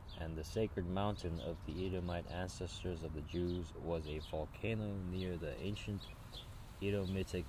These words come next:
port of Elath at the northeastern end of the Red Sea. <clears throat> Burning bush on the mountain of God, as well as the miraculous passage of the Hebrews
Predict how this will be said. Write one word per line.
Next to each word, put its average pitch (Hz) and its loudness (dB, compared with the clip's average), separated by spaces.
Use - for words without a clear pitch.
port 113 4
of 78 -2
Elath 92 2
at 120 6
the 98 2
northeastern 95 0
end 82 0
of 78 -4
the 76 -4
Red 73 -4
Sea. 90 -2
<clears throat> - 6
Burning 107 8
bush 107 6
on 98 4
the 85 4
mountain 98 2
of 82 0
God, 92 6
as 80 -2
well 87 4
as 80 2
the 78 -2
miraculous 90 2
passage 98 -2
of 80 -2
the 85 -2
Hebrews 98 2